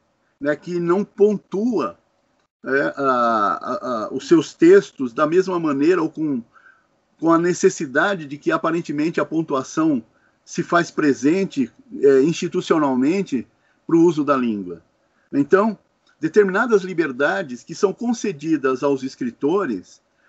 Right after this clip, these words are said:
também deveriam, de-, deveria, né, ou, né, creio que deva ser concedida ao cientista, ao filósofo, ao técnico, né, que se ele perceber que determinados usos, que determinadas,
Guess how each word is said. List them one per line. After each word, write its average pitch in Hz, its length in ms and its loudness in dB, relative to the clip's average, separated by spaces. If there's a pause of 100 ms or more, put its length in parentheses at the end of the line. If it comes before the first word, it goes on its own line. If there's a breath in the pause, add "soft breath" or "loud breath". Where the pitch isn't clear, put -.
(140)
também 214 300 4
deveriam, 202 440 0
de-, 143 380 -4
deveria, 143 600 -2
né, 117 160 -2
ou, 120 280 -4 (380)
né, 117 260 -4 (120)
creio 160 260 2
que 143 160 -8
deva 139 600 4 (340)
ser 180 180 2
concedida 180 920 -2 (400)
ao 185 360 2
cientista, 180 880 -4
ao 147 160 4
filósofo, 156 1040 -2 (140)
ao 143 160 2
técnico, 165 840 -2 (440)
né, 160 180 2
que 202 440 -6 (400)
se - 140 -6
ele 233 120 0
perceber 170 640 2
que 170 120 -10
determinados 180 840 0
usos, 123 540 -2
que 170 140 -12
determinadas, 180 1120 0